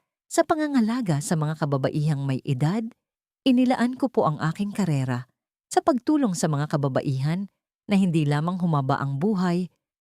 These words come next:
kundi maging mas mabuti ang kalidad nito. Nagkaroon po ako ng pribilehiyong gabayan ang libu-libong kababaihan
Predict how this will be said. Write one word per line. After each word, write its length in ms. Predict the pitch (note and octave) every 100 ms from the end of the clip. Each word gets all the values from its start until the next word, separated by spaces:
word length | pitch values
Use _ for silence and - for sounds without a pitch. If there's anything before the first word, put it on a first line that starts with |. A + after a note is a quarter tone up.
| -
kundi 240 | B3+ A#3+
maging 320 | G#3+ F3 F3+
mas 240 | F#3+ G#3+ G3
mabuti 440 | D3 C#3 E3 F#3+
ang 160 | D#3 E3+
kalidad 400 | D#3+ C3+ B2+ B2+
nito. 440 | C#3 - A#2 B2 - _ _ _ _ _ C4+
Nagkaroon 480 | D4 F4 E4+ D4
po 160 | C4 F#3
ako 200 | G3+ G3+
ng 200 | F#3 F3
pribilehiyong 640 | A3 G3+ G3+ G3 F#3 A3+
gabayan 560 | B3 F#3+ F3+ D3+ C#3 C3 - D3
ang 160 | C#3
libu-libong 680 | C#3 C#3 C#3 C#3 F3 F#3 A3+
kababaihan 840 | F#3 C#3+ C3+ D3+ D3 C#3 B2+ B2+